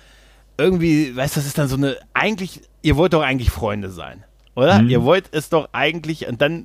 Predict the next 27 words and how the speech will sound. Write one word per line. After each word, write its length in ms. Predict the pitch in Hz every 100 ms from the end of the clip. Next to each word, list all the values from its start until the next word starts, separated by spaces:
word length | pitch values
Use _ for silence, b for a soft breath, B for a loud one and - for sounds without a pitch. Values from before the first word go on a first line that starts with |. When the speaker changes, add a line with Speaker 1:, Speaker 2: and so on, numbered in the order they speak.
| -
Speaker 1:
passieren 360 | - 120 160 143
halt, 220 | 143 -
wir 60 | 120
müssen 180 | 120 131
ja 80 |
nicht 140 | 117 110
alles 180 | 127 -
spoilern, 360 | 131 120 120 113
aber 160 | 113 - B B B
dann 160 | 120
passieren 400 | 131 - 143 131
halt 220 | 127 120
dann 140 | 123 117
doch 180 | 139 -
wieder 180 | 131 117
Ereignisse, 680 | 104 120 131 135 - 123 - B B B B 120
die 160 | 117
halt 120 | 117 117
auch 80 | 120
mit 140 | 120
der 160 | 117 110
Familiensituation 1000 | 120 151 175 143 131 127 139 127 143 135
der 80 | 120
beiden 240 | 123 127
zu 80 | 120
tun 240 | - 127
haben, 220 | 110 120